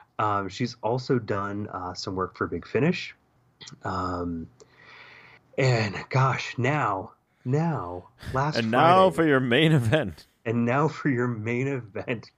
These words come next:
Speaker 1: <laughs> Are you ready to rumble? Because, um, literally blowing the doors off this and, and blowing everybody's minds. We're talking Pearl Flippin' Mackey,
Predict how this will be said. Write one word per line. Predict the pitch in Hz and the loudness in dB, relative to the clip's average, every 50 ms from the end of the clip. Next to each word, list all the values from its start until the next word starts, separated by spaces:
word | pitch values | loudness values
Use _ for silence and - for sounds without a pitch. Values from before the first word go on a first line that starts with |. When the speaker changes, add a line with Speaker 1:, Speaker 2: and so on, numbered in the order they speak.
| _ - | _ -10
Speaker 1:
<laughs> | - - - | -8 -8 -4
Are | - 170 | -2 -2
you | 160 139 135 143 143 | -2 0 -2 -4 -2
ready | 123 127 117 117 131 | -2 -2 -2 -2 -2
to | 123 123 | -4 -4
rumble? | 113 107 113 113 120 117 107 107 101 98 98 95 - _ _ _ - - - - - - - - _ _ _ | -4 -2 -4 -4 -4 -4 -6 -6 -4 -6 -8 -10 -14 _ _ _ -20 -20 -20 -20 -20 -20 -20 -20 _ _ _
Because, | - 113 107 - - - - 120 113 110 110 110 110 104 101 98 - - _ _ - | -4 -4 -4 -4 -8 -6 -2 0 0 2 2 0 0 -4 -6 -8 -10 -12 _ _ -6
um, | 113 107 104 101 101 98 98 95 95 95 92 90 92 - _ - | -4 -2 -2 0 0 0 0 -2 -4 -6 -8 -8 -10 -12 _ -12
literally | - 120 113 117 127 135 135 127 113 107 104 | -10 -10 -4 0 2 2 2 2 2 0 -2
blowing | 104 92 - 104 95 107 110 113 120 123 123 120 | -2 -4 -8 -10 -4 0 0 0 2 0 -2 -2
the | 110 | -4
doors | 107 95 95 101 95 95 95 92 90 87 87 90 - - | -6 -6 -4 -4 -2 -2 -2 -4 -4 -6 -8 -10 -10 -10
off | - 85 82 85 - - _ | -8 -8 -8 -8 -10 -10 _
this | - 90 80 80 - - - - | -4 -4 -4 -2 -4 -6 -6 -6
and, | - 98 92 90 90 90 87 - | -6 -4 -4 -2 -2 -4 -4 -4
and | 110 101 95 92 90 90 87 78 69 - - | -4 -2 -2 -2 -2 -4 -2 -2 -4 -2 0
blowing | - 104 98 98 104 - - | -2 0 0 0 -2 -2 -2
everybody's | 107 101 117 113 104 104 98 95 92 - - | -2 0 0 0 0 0 0 0 -2 -4 -4
minds. | 95 85 82 85 82 82 82 80 - - _ _ - _ _ _ _ | -6 -6 -6 -8 -10 -10 -10 -12 -14 -16 _ _ -20 _ _ _ _
We're | - 117 110 117 120 | -4 -2 0 0 0
talking | 117 - 110 101 95 - 92 87 87 90 - _ _ _ _ _ _ _ | 0 -2 -2 -2 -2 -4 -6 -6 -8 -10 -14 _ _ _ _ _ _ _
Pearl | - - 127 131 143 135 | -6 -2 0 0 0 0
Flippin' | 131 - 123 120 117 113 101 101 | -2 -2 -4 -2 -2 -4 -6 -4
Mackey, | 98 95 92 92 - - 98 92 92 90 90 87 | -6 -6 -6 -8 -8 -6 -6 -4 -4 -6 -8 -10